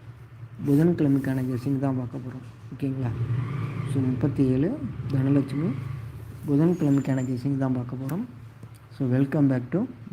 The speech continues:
ஜுங்கா கேரளா லாட்டரி. ஓகேங்களா? So, நம்ம ஜுங்கா கேரளா லாட்டரி சேனலை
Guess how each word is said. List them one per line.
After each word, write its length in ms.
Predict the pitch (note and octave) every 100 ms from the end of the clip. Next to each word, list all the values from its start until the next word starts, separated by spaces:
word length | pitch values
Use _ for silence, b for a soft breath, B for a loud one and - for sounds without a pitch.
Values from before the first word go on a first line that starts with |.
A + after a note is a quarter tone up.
| C3+
ஜுங்கா 280 | C3+ C3+ C#3+
கேரளா 280 | C3 B2 B2
லாட்டரி. 280 | B2 A#2+ - - -
ஓகேங்களா? 360 | - C#3 C3+ - - - - - -
So, 60 | D3+
நம்ம 180 | C3+
ஜுங்கா 320 | B2+ C#3+ D3 D#3+
கேரளா 240 | C#3+ C#3
லாட்டரி 180 | C3 B2
சேனலை 320 | C3 B2+ C#3